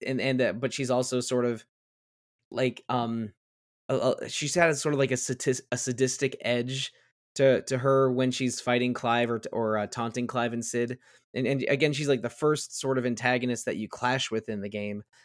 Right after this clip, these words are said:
But I, I feel like she had a lot of personality, and they gave her more sort of meaningful story moments than, than Jill got.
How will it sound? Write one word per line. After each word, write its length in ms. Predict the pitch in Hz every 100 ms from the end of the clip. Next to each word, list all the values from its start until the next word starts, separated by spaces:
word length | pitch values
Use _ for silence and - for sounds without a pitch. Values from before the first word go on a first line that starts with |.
| _ _
But 180 | 143 -
I, 120 | 147
I 120 | 156 151
feel 220 | 156 190
like 120 | 185
she 140 | 156 139
had 300 | 147 143 - _ _ _ _ -
a 100 | 143
lot 260 | 135 143
of 140 | 160 151
personality, 920 | 147 143 - 120 131 131 120 120 110 _ _
and 160 | - 135
they 120 | 135
gave 340 | 120 135 139
her 160 | 147 135
more 600 | 131 127 131 127 123 117 _ _ _ _ _ -
sort 260 | - 147
of 100 | 135
meaningful 520 | 131 131 139 143 135 123
story 400 | - 131 135 131
moments 440 | 123 120 120 -
than, 340 | 123 120 113
than 180 | 107 117
Jill 280 | 113 139 170
got. 260 | - -